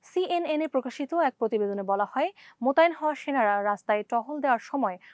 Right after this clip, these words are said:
প্রকাশ্যে রাইফেল বহন করবেন না বলে মনে করা হচ্ছে। সম্ভবত তারা কাছাকাছি কোথাও তাদের অস্ত্র রাখবেন, যেমন তারা তাদের ট্রাকে অস্ত্রগুলো রাখতে পারেন, যেন প্রয়োজন হলে আত্মরক্ষার কাজে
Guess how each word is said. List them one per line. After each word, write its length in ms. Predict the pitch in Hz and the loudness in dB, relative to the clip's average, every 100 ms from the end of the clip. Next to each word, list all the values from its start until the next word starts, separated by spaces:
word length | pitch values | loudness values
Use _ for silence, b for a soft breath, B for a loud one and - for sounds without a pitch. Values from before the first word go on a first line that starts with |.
| _ | _
প্রকাশ্যে 500 | 247 220 214 - 302 | -2 0 -2 -4 2
রাইফেল 360 | 233 226 269 | 2 2 -2
বহন 280 | 196 185 202 | -4 -6 -8
করবেন 340 | 214 196 185 185 | -8 -6 -6 -6
না 160 | 190 | -6
বলে 280 | 208 277 196 b b - | -2 -2 -4 b b -4
মনে 160 | 240 220 | -4 -2
করা 180 | 190 | -4
হচ্ছে। 300 | 180 190 - - _ _ _ b b b | -6 -12 -18 -20 _ _ _ b b b
সম্ভবত 440 | - 302 330 370 403 | -6 0 4 4 6
তারা 260 | 349 269 | 8 8
কাছাকাছি 460 | 262 254 285 277 302 | 8 4 0 -4 -4
কোথাও 340 | 277 277 254 | -4 0 2
তাদের 260 | 214 208 208 | 2 2 2
অস্ত্র 360 | 214 208 240 | 0 -2 -2
রাখবেন, 340 | 190 180 185 202 _ _ _ _ - | -4 -4 -12 -16 _ _ _ _ 0
যেমন 340 | 214 196 302 B B | 0 2 -4 B B
তারা 180 | 254 262 | 4 6
তাদের 220 | 285 285 294 _ | 4 0 -2 _
ট্রাকে 400 | 294 285 262 202 | 0 2 0 -2
অস্ত্রগুলো 480 | 214 - 226 220 311 | -2 -4 -4 -4 -2
রাখতে 280 | 233 - | -2 -4
পারেন, 280 | 208 185 208 - _ _ 208 | -6 -8 -8 -20 _ _ -2
যেন 240 | 208 220 359 b _ | 0 0 -6 b _
প্রয়োজন 300 | 294 302 330 - | 0 2 0 -2
হলে 200 | 302 208 | 0 2
আত্মরক্ষার 520 | 214 226 202 - 208 | 2 0 -6 -6 -4
কাজে 320 | 196 185 302 | -4 -2 -4